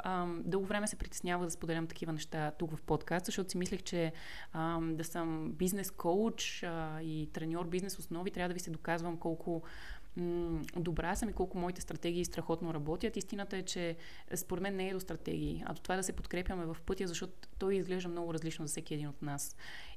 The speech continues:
И всъщност, споделяйки, ам, моите трудности, а, и моите перипетии, се надявам да мога и на вас всъщност да ви давам, ам,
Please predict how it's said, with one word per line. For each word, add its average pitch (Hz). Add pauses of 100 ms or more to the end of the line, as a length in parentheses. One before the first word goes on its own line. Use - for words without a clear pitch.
И 170
всъщност, -
споделяйки, 175 (100)
ам, 160
моите 170
трудности, 151
а, 170
и 160
моите 165
перипетии, 160
се 185
надявам 170
да 165
мога 165
и -
на 160
вас 160
всъщност 160
да 160
ви 151
давам, 151 (460)
ам, 151